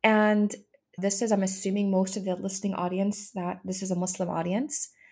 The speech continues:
And the reason why I say this is because I was at a city council meeting the other night, and the Zionists were there, and they were telling all kinds of lies and hurling accusations of anti-Semitism. And let's just be very clear.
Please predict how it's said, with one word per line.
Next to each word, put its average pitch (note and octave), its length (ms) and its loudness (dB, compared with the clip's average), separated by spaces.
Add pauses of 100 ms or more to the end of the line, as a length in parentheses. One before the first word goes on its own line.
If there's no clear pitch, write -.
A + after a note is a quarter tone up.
(420)
And C4 140 6
the C#4+ 60 4
reason F4+ 260 4
why C#4+ 100 0
I C#4+ 60 2
say C#4+ 180 2
this A#3 180 2
is A3 80 -2
because G#3+ 280 0
I G#3 100 4
was A#3 160 0
at A#3 80 -2
a A3+ 60 -2
city G#3+ 240 0
council F#3+ 400 -2
meeting F3+ 260 -2
the F3 100 -2
other E3+ 220 -2
night, E3+ 440 -4
and F3 140 -6
the F3 100 -4
Zionists F3+ 560 0
were F3 100 -2
there, F3 320 0
and F3 120 -6
they F3 80 -2
were D#3+ 100 -2
telling F#3 240 -4
all F3 80 -4
kinds F3 240 -2
of F3 120 -6
lies E3 560 -2 (880)
and A3 360 6
hurling A#3 480 4
accusations G3+ 580 2
of F#3 60 -2
anti-Semitism. F3 1120 -2
And G#3 360 0
let's F4 180 2
just G#3 240 0
be F3 100 0
very D#3+ 200 -4
clear. D#3+ 500 -10